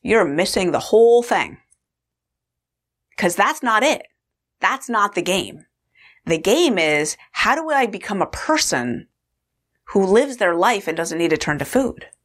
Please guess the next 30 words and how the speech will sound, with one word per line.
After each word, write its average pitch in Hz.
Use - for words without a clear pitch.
And 160
I'm 214
having 240
to 160
relearn 196
that 113
game 120
'cause, -
you 175
know, 147
I 185
learned 196
it 165
in 180
the 170
context 208
of 175
a 165
different 165
life, -
the -
context 214
of 175
a 170
life 170
where 165
I 156
was 147
a 135
professor. 269